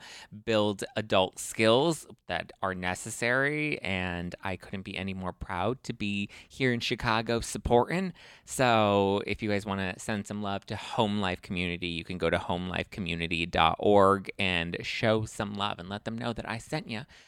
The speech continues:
But I'm gonna be, uh, celebrating and raising some money for them this weekend. So then I'll be back in L A for our regularly scheduled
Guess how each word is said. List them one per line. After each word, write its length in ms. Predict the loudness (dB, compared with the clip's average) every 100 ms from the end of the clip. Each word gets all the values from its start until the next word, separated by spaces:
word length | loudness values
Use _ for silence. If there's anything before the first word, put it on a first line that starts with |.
| -10
But 80 | -2
I'm 80 | 0
gonna 140 | 0
be, 340 | 0 0 0 -4 -12 -6
uh, 220 | 0 0
celebrating 720 | 2 2 4 4 2 2 0 -2
and 640 | 0 0 0 -2 -4 -6 -8
raising 420 | -2 2 2 0 -4
some 240 | -2 0
money 240 | 2 2
for 180 | 0 -4
them 260 | -4 -4 -6
this 200 | -8 -8
weekend. 520 | -10 -8 -10 -12 -14 _ _
So 320 | -12 -8 -8 -10 _ _ -8
then 200 | -4 -2
I'll 100 | -2
be 120 | 0
back 260 | 0 0 -2
in 80 |
L 200 | -4 -4
A 120 | -4 -4
for 160 | 2
our 160 | 4 6
regularly 600 | 6 6 4 2 2 -4
scheduled 680 | -4 2 2 0 -10 -10